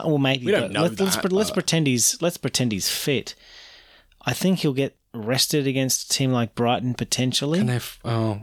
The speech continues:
Speaker 2: maybe.
Speaker 1: Though, although they might push someone like Jared Bowen into an
Speaker 2: Good,
Speaker 1: advanced
Speaker 2: good
Speaker 1: position.
Speaker 2: differential pick, by the way, Jared
Speaker 1: Um,
Speaker 2: Bowen.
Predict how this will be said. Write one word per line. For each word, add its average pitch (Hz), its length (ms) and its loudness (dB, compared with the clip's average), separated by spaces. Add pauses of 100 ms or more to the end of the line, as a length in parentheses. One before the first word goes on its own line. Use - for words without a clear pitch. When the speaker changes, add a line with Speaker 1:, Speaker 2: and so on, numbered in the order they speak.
(120)
Speaker 2:
maybe. 110 560 -2 (680)
Speaker 1:
Though, 123 180 2
although 110 400 2
they 110 180 0
might 110 400 2
push - 260 0
someone 110 360 0
like 101 260 0 (240)
Jared 101 340 0
Bowen 123 420 2 (500)
into 120 240 0
an 113 80 2
Speaker 2:
Good, 110 100 2
Speaker 1:
advanced 113 320 -2
Speaker 2:
good 127 120 0
Speaker 1:
position. 143 520 0
Speaker 2:
differential - 20 -
pick, - 280 -4
by - 100 -2
the 85 80 -4
way, 85 200 -2
Jared 123 220 2
Speaker 1:
Um, 120 120 4
Speaker 2:
Bowen. 117 300 0